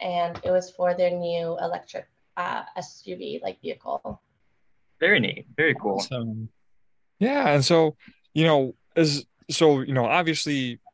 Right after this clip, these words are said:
Speaker 3: being able to be in with a lot of these huge companies, you know, being able to have your work all over the place, um, you know, it's, it's amazing to see. And so,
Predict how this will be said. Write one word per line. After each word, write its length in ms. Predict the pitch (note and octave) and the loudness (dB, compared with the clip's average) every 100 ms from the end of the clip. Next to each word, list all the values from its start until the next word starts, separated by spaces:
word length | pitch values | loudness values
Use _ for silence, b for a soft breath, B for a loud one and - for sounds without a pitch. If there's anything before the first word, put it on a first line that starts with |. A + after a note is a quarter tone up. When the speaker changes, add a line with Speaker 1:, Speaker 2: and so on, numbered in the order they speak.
| _ - | _ -8
Speaker 3:
being 180 | C#3 C3 | -4 -4
able 140 | A#2 | -2
to 140 | C3 A2 | -2 -2
be 460 | A2 - C3 C3+ | -6 -4 2 4
in 100 | B2 | 4
with 120 | A#2+ | 2
a 60 | A2 | 2
lot 180 | A2 A#2 | 2 2
of 60 | |
these 160 | A2 A2 | 2 -2
huge 240 | D3+ C#3+ | 0 -2
companies, 680 | - C3+ A#2+ A#2+ A#2 A#2+ A2+ | 2 0 0 -4 -2 -2 -2
you 60 | A2 | -2
know, 100 | G#2+ | -2
being 180 | G#2+ A2+ | -2 -2
able 140 | A2 | -2
to 40 | G#2+ | -2
have 120 | G2+ | -4
your 80 | G#2 | -2
work 280 | G2+ A#2+ A2+ | 0 0 2
all 240 | A2 A2 | 0 2
over 180 | G#2+ A2 | 2 0
the 100 | G#2+ | -4
place, 500 | G2 A2 A2 G#2+ - b b b b | -4 -2 0 -2 -8 b b b b
um, 480 | A#2 A#2 A2 G2+ G2+ - _ _ _ | 0 2 2 0 -8 -14 _ _ _
you 60 | C3+ | 0
know, 160 | A#2+ | 2
it's, 340 | G#2 A#2+ - - | 2 0 -2 -4
it's 140 | B2 | -4
amazing 380 | B2 C3 C3 B2+ | -2 -2 0 -2
to 80 | A2 | -6
see. 340 | - C#3 C3 | -4 -2 0
And 240 | - A#2 A2+ | 0 -2 -2
so, 380 | B2 A#2 A2+ | 0 2 0